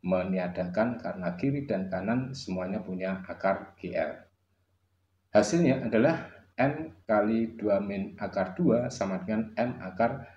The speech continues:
lima, sehingga dengan demikian M besar dibanding dengan M kecil adalah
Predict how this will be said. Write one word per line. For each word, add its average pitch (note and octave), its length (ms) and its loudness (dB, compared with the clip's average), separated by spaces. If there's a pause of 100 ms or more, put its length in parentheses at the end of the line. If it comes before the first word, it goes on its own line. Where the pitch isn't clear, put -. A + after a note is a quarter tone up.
(280)
lima, G2 480 2
sehingga G2 480 0
dengan G2+ 240 -2
demikian D3 480 4 (240)
M C#3 240 2
besar A2 560 -2
dibanding F#2+ 800 0
dengan F2+ 320 -4
M D3+ 240 2
kecil G#2 400 -2
adalah - 480 -6